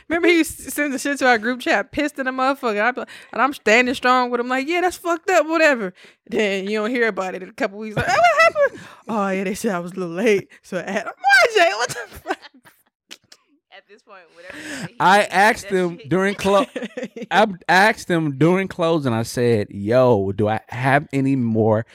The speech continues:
Speaker 3: balance? I will pay them." Fam, they were sending, I, I forwarded them my new address. I said, "I will be living here."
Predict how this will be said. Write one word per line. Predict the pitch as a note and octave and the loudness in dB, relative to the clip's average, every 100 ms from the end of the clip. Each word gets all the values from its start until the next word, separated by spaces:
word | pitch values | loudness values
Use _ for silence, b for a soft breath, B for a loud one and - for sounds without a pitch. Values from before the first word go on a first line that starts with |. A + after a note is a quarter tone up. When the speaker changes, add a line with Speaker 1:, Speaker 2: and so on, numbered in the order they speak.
| b _ | b _
Speaker 3:
balance? | G#2 G#2+ G#2 | -4 -2 -2
I | G#2 | -4
will | G#2+ F#2+ | -4 -6
pay | - - F3+ | -4 4 4
them." | C3+ G#2+ F#2 b b b _ | 4 0 -4 b b b _
Fam, | - C#3+ A#2+ | -2 0 2
they | G#2 A2+ | 2 0
were | G2 | 0
sending, | - - D#3+ F3 F3 F#3 - | -6 0 2 4 2 0 -4
I, | A3 G#2+ - | -2 -2 -4
I | - G2+ G2 - - - | -4 -4 -4 -12 -16 -2
forwarded | - F3 F#3+ | 4 6 6
them | F#3+ | 4
my | D#3+ A2+ | 4 2
new | A#2+ D#3 F#3 | 4 4 4
address. | D#3 D#3 D#3 D3 D3 - | 4 2 2 2 2 -4
I | G#2 | -8
said, | - G#2+ | -4 -4
"I | - G#2+ | 0 2
will | G2+ | 2
be | G2+ | 0
living | A2 D#3 E3 | 2 4 4
here." | D#3 C#3+ G2 C2+ | 2 2 0 -6